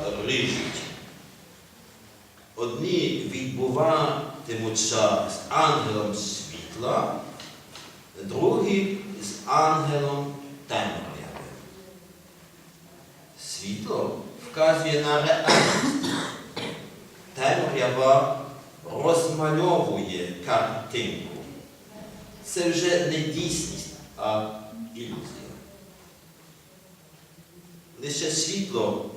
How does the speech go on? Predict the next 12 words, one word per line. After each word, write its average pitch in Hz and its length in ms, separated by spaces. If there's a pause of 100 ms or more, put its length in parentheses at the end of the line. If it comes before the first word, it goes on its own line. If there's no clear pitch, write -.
(260)
сприяє 139 800
прийняттю 131 640
добрих 123 640
рішень. - 340 (1600)
У - 20
темряві 131 960
ми 151 380 (240)
не 220 220
прямуємо, 190 1000 (140)
куди 139 260
самі 117 760
хочемо, - 760